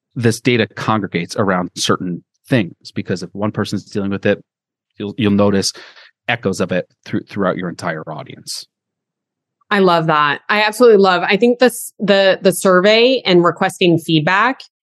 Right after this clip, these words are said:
Speaker 2: is so powerful, right? You received it in that chair when you were still in your job, right? That was a powerful moment for you.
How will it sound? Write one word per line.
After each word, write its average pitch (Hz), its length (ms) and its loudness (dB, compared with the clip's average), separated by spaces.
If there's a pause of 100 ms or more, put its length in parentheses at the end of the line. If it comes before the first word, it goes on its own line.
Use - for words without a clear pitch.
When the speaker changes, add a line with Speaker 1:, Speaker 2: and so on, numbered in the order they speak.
(100)
Speaker 2:
is 175 480 0
so 220 360 2
powerful, 208 840 2 (280)
right? 180 280 0
You 175 160 2
received 185 420 2
it 190 220 2
in 175 160 4
that 165 240 0
chair 175 500 2 (120)
when 170 180 4
you 156 100 6
were 160 140 4
still 160 280 0
in 180 120 6
your 262 100 6
job, 190 280 2 (420)
right? 175 320 0 (300)
That 160 340 0
was 226 120 4
a 226 60 -2
powerful 160 460 0
moment 147 360 0
for 151 200 2
you. 180 320 4